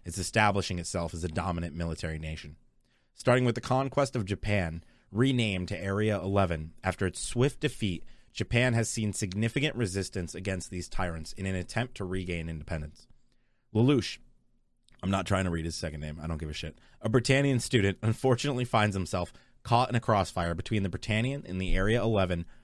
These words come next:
rebel armed forces. He's able to escape, however, thanks to the timely appearance of a mysterious girl named C two.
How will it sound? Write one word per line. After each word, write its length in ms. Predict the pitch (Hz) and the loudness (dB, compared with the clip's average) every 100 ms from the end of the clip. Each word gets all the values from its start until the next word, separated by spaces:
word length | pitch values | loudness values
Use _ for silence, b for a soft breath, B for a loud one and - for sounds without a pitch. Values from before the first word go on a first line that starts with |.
| b | b
rebel 420 | 98 98 87 82 - - | 4 4 4 -2 -10 -2
armed 220 | 85 85 | -2 -2
forces. 460 | - 85 80 - - - _ _ _ _ - | -4 -6 -6 -10 -16 -20 _ _ _ _ 2
He's 200 | 127 135 | 4 6
able 160 | 160 | 6
to 80 | 165 | 4
escape, 400 | 151 - 113 101 | 4 4 4 4
however, 260 | 104 107 101 | 2 2 0
thanks 280 | 117 120 - | 0 -2 -2
to 80 | 104 | -4
the 100 | 101 | -2
timely 380 | 110 123 147 | -2 0 0
appearance 480 | 143 - 113 95 80 | -2 -2 -2 -2 -2
of 100 | 92 | -2
a 40 | 98 | -2
mysterious 520 | 95 - 135 165 165 | -2 -2 0 0 -2
girl 340 | - 123 107 87 | 0 0 2 0
named 240 | 87 87 | -2 -4
C 240 | - 110 | -2 -2
two. 340 | - 113 87 | -2 -2 -2